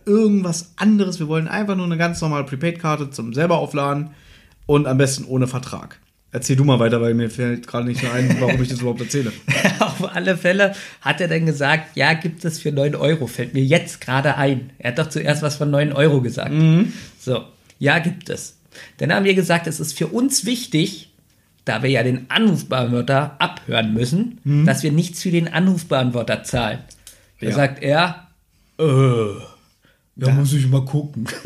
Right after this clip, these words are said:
Speaker 1: Genau, hat er
Speaker 2: So.
Speaker 1: erstmal ewig geguckt.
Speaker 2: In zehn Minuten hat er dann eingegeben, ob der Anrufbeantworter was kostet. Konnte er uns nicht sagen. Äh,
Speaker 1: Fairerweise muss man sagen, dass Vodafone das nicht angibt. Also weder,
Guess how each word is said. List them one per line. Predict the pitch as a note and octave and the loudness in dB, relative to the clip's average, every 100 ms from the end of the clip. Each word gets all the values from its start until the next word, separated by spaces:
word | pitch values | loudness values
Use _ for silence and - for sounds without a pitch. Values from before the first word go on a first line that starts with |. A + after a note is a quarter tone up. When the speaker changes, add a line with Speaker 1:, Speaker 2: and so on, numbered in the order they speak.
| F3+ | -4
Speaker 1:
Genau, | C#3 D3+ C3+ | 0 4 4
hat | C3+ | 4
er | F#3+ | 2
Speaker 2:
So. | |
Speaker 1:
erstmal | F#3 F3+ E3+ | 2 0 0
ewig | E3 F#3+ A3 | 0 0 -2
geguckt. | - - C#3+ | -8 -2 0
Speaker 2:
In | E3 | 2
zehn | G3+ G#3 | 0 2
Minuten | G3+ F#3+ G#3+ G3+ | 4 4 2 -2
hat | F3+ | 0
er | F#3+ | 0
dann | F3+ | 0
eingegeben, | F3+ E3 F#3 F3 F3 | -2 -2 -2 -4 -4
ob | E3 | -2
der | E3 | -2
Anrufbeantworter | D#3+ E3 D#3 D3 C#3+ C#3 | 0 -2 0 0 2 0
was | C3 C3 | -2 -4
kostet. | A#2+ - C#3+ - - _ _ - | -6 -8 -14 -18 -20 _ _ -4
Konnte | E3 D#3+ F3+ | 2 4 4
er | E3+ | 2
uns | E3 C#3+ | 2 2
nicht | E3 D#3+ | 2 2
sagen. | - C#3+ E3 C#3+ A2+ A#2+ | 0 0 2 0 -2 -10
Äh, | A#2 A#2+ A#2 A2+ - _ | -10 -8 -10 -12 -18 _
Speaker 1:
Fairerweise | - C#3+ C3+ C#3 D#3 | 0 4 6 6 6
muss | D#3 | 4
man | C#3+ C#3+ | 4 2
sagen, | C3 C3+ C#3+ | 4 4 4
dass | C3 B2 | 0 0
Vodafone | B2+ C#3+ C3+ C#3+ C#3 | 2 2 2 0 0
das | C3 | 0
nicht | B2+ C3 A#2+ | 0 -2 -2
angibt. | C#3 C3+ A2 - | -2 0 -4 -6
Also | A2 A2 | -8 -4
weder, | A2+ C3+ C#3 C3+ C3+ | 2 4 4 2 -2